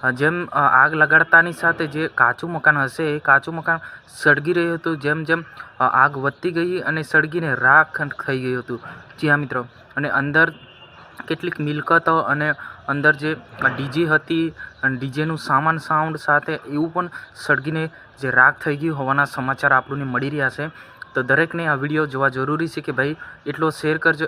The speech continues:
એટલો શેર કરજો કે જે પરિવાર છે એમની પાસે અત્યારે બિલકુલ કોઈ વસ્તુ નથી ભાઈ, કે નથી દાણા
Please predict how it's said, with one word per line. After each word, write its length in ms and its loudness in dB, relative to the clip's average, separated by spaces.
એટલો 220 -4
શેર 280 -4
કરજો 320 -2
કે 140 -10
જે 80 -8
પરિવાર 500 4
છે 140 -6
એમની 180 -4
પાસે 320 -2
અત્યારે 280 0
બિલકુલ 380 -6
કોઈ 200 0
વસ્તુ 360 -6
નથી 280 -4
ભાઈ, 220 -2
કે 380 -12
નથી 280 -2
દાણા 460 6